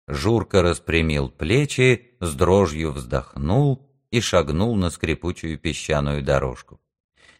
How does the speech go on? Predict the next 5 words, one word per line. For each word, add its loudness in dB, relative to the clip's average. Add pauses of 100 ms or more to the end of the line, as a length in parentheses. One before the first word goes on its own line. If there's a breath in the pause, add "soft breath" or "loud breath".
(140)
Июньская 4
ночь 2
была 0
совсем -4
светлая. -4